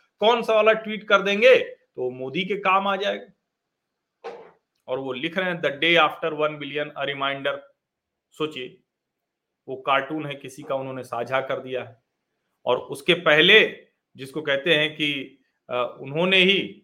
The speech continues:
जिस तरह से एक तारीफ का ट्वीट किया था,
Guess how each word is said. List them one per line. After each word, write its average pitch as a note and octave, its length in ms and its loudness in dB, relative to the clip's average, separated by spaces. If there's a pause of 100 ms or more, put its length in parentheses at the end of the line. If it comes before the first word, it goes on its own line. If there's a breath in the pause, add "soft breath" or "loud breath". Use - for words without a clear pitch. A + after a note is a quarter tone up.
(160)
जिस D#3 300 -6
तरह D3+ 200 4
से D3 360 -4 (1000)
एक D3 260 -4 (100)
तारीफ G#3 520 4
का G3+ 100 2
ट्वीट F#3 400 -6
किया E3 200 4
था, - 380 -12